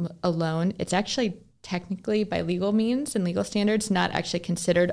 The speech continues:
a loan until there's, uh, there's six pieces to it, but for simplicity's sake, an address. You know, once you're under contract, there's a signed agreement, then we convert your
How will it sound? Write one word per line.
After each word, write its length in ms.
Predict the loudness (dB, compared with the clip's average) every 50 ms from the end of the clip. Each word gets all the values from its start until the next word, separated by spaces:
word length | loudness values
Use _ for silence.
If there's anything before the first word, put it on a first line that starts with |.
| -2 -4
a 60 | -4
loan 560 | -4 -4 -2 -4 -2 -2 0 0 0 -2 -2 -4 -12 -20 -20 -20 -20 -20 -20 -10 -4 -2
until 380 | 0 0 0 0 0 2 2
there's, 580 | 4 4 4 4 4 2 0 -2 -4 -6 -8 -8 -6 -4
uh, 180 | -4 -2 0
there's 180 | 0 0 0 0
six 280 | 0 0 0 0 0 -4
pieces 480 | -4 -2 -2 0 0 0 0 -2 -2 -2
to 160 | 0 2 4
it, 300 | 4 4 2 0 -4 -2 0
but 180 | 0 0 2
for 100 | 0 0
simplicity's 520 | 0 0 0 0 -2 -2 -2 0 -2 0 2
sake, 300 | 2 2 2 2 -2 -8 -18 -20 -20 _ _ _ _
an 100 | -6 -6
address. 600 | -4 -2 -2 -2 -2 -4 -6 -6 -8 -10 -12 -16 -16 _ _ -8
You 100 | -4 -4
know, 80 | -2 -2
once 220 | -2 -2 0 0
you're 80 | 0 2
under 140 | 2 0
contract, 640 | 0 0 -2 -2 -2 0 0 0 0 0 0 -4 -6 -12 -16 -18 -20 -20 -20 -20 -20 -20 -8 -2
there's 160 | -2 0 0
a 40 | 0
signed 260 | 0 2 2 4 4 4
agreement, 500 | 2 2 2 2 2 2 0 0 -2 -4 -10 -20 -20 -20 -20 -20 _ _ _ -20 -8 -2
then 260 | 2 4 4 4 4 4
we 120 | 2 0
convert 540 | 0 0 0 0 2 4 2 2 2 0 -2
your 560 | 0 2 2 4 4 4 4 4 2 0 -4